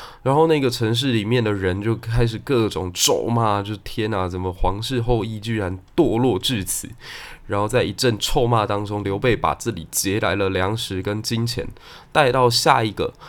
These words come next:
已经被联军劫掠过的城市，然后说：“诶，各位，我是联军的刘备啊，我带来了要补偿你们的物资，你们拿走吧。”这样。那你一定会好奇啦，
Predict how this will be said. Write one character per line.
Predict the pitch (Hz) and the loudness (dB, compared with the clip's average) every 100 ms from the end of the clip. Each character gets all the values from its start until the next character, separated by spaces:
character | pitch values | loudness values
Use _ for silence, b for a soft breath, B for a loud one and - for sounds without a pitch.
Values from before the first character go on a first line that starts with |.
| B | B
已 | - 98 | -10 -8
经 | 98 120 | -4 -4
被 | 123 123 98 | 0 0 0
联 | 95 98 | 0 -2
军 | 107 117 117 | -2 -2 -2
劫 | 120 104 101 | -2 -2 0
掠 | - | 0
过 | 107 107 | 0 0
的 | 92 | -2
城 | - 87 | -2 -4
市， | - - 85 | -2 -4 -4
然 | 90 | -4
后 | 104 | -2
说 | 113 - | -2 -2
：“诶， | 120 - - - - | -2 -4 -8 -12 -2
各 | 131 | 2
位， | 113 90 | 2 0
我 | 90 92 | 0 4
是 | 135 | 4
联 | 104 107 | 2 -2
军 | 113 117 | -2 -2
的 | 101 | 0
刘 | 92 95 | -2 -2
备 | 110 98 | 2 0
啊， | 98 - B B B B | 0 -10 B B B B
我 | 101 101 95 90 - | 2 4 4 0 -2
带 | 147 123 | 2 4
来 | 101 101 | 4 2
了 | 104 | 2
要 | 113 101 | 2 2
补 | - 92 | 2 2
偿 | - 95 | 2 0
你 | 98 | -6
们 | 92 90 | -4 -4
的 | 101 | -2
物 | 120 | -4
资， | 110 - 101 | -6 -6 -6
你 | 98 | -4
们 | 90 | -4
拿 | 92 98 | -2 0
走 | 113 - | 0 -2
吧。” | - 67 - | -4 -8 -8
这 | - | -10
样。 | 67 117 B B B B B B | -8 -10 B B B B B B
那 | 233 | -2
你 | 208 104 | 0 0
一 | 92 | -2
定 | 165 | 0
会 | 190 | 2
好 | 190 170 | 2 2
奇 | 120 107 | 2 2
啦， | 120 123 | 4 4